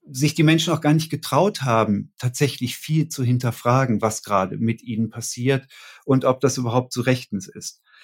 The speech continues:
Durch die, unsere Zusammenarbeit mit der fairen Mobilität und Arbeit und Leben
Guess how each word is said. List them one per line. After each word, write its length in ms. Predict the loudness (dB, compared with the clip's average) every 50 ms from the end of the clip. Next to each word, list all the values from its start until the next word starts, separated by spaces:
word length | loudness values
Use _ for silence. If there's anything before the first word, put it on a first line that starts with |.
| -20 -20 _ _
Durch 320 | -4 0 0 0 0 0
die, 260 | -2 -4 -4 -4 -8 _ _
unsere 320 | 2 2 4 4 2 0
Zusammenarbeit 920 | 2 0 2 4 4 4 4 4 2 2 2 2 2 4 4 2 2 2
mit 140 | -2 -2 -2
der 80 | -4 -4
fairen 320 | -2 0 0 2 2 2
Mobilität 720 | 0 0 -2 -2 -2 -2 -2 2 4 4 4 4 2 0
und 420 | -4 -2 0 0 0 -2 -2 0 0
Arbeit 300 | 2 4 4 2 2 0
und 160 | -2 -2 0
Leben 420 | 0 2 2 2 2 2 0 0